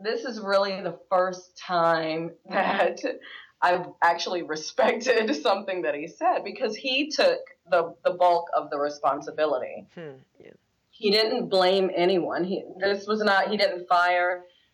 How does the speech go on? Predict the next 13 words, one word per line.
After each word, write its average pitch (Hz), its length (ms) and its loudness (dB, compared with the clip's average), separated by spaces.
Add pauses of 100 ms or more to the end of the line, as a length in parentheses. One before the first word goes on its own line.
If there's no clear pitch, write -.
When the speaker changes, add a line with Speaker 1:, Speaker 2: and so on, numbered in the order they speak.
(160)
Speaker 1:
Tommy 202 560 -2
or 156 280 -2
Max 165 680 0
or 143 400 -2
Jordan 180 520 2
or 147 300 -2
threaten 175 300 0
to, 143 180 -12
as 147 120 -8
far 151 200 2
as 151 80 -8
I 147 100 0
know. 156 600 -2